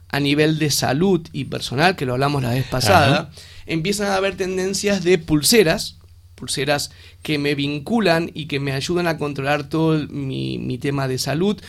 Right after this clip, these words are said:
Speaker 1: vinculado siempre a un teléfono móvil, lógicamente, a través de Bluetooth.
Speaker 2: Ujú.
Speaker 1: O sea, la pulsera puede, al tenerla donde puede detectar mi pulso,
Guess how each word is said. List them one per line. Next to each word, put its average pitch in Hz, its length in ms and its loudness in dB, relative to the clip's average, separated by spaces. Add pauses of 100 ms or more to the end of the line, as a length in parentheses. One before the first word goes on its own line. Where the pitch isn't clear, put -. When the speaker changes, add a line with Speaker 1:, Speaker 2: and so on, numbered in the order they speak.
(120)
Speaker 1:
vinculado 190 680 4
siempre 147 640 0 (280)
a 135 80 -2
un 143 100 -4
teléfono 131 400 -4
móvil, 139 400 -2
lógicamente, 127 640 -10
a - 80 -8
través 139 380 2
de 151 100 2
Bluetooth. 135 380 -6 (300)
Speaker 2:
Ujú. 117 280 6
Speaker 1:
O 220 40 4
sea, 127 280 0 (220)
la 131 180 0
pulsera 143 500 2
puede, 165 400 4
al 131 140 -2
tenerla 143 380 0
donde 143 340 2
puede 156 320 0
detectar 147 300 -2
mi 143 180 -4
pulso, 165 580 -2